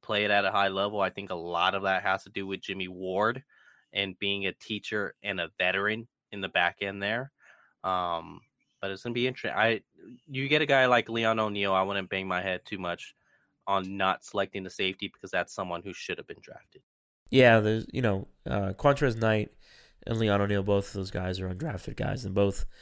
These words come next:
Speaker 2: can play the safety position. Quantrez gives you a little more flexibility with no, nickel, nickel potentials and corner potentials as well there. Um, it's gonna be interesting. And,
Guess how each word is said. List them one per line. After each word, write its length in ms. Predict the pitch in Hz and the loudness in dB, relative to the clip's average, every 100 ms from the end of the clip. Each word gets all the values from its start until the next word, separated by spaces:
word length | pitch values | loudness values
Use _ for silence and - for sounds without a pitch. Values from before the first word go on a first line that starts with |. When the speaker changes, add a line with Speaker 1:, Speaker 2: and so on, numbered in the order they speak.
| - - - - - _ _ - - | -20 -20 -20 -20 -20 _ _ -4 2
Speaker 2:
can 140 | - 131 | 4 8
play 140 | 139 | 8
the 60 | 131 | 8
safety 300 | - 131 117 | 6 2 0
position. 360 | 120 123 120 | -2 -2 -2
Quantrez 480 | - 113 113 123 107 | -4 -6 -2 0 0
gives 180 | 113 107 | 0 -2
you 80 | 110 | 0
a 20 | |
little 140 | 107 | 0
more 120 | 104 101 | -2 -4
flexibility 480 | 104 98 107 104 | -4 -6 -4 -2
with 120 | 101 101 | -2 -4
no, 220 | 104 104 - | -6 -6 -8
nickel, 400 | 113 104 101 98 - - 85 - | -4 -4 -4 -8 -6 -4 -2 -2
nickel 480 | 117 117 110 101 - - - - - | -2 2 2 0 -4 -20 -20 -20 2
potentials 640 | 139 127 104 113 101 98 | 6 6 6 4 0 -2
and 180 | 101 104 | -8 -10
corner 280 | - 113 101 | -6 -4 -2
potentials 460 | - 113 98 101 98 | -2 -2 -2 -4 -6
as 120 | 95 | -6
well 280 | 104 107 113 | -4 -4 -2
there. 280 | 117 - - | -4 -4 -4
Um, 400 | 107 107 101 98 _ _ _ _ - _ _ _ _ _ _ _ _ _ | -2 -2 -4 -8 _ _ _ _ -20 _ _ _ _ _ _ _ _ _
it's 100 | - | -4
gonna 120 | 156 | 2
be 100 | 175 | 4
interesting. 400 | 151 127 - 104 - _ _ _ _ _ _ _ _ | 2 0 -2 -2 -4 _ _ _ _ _ _ _ _
And, 180 | - 104 | -6 -6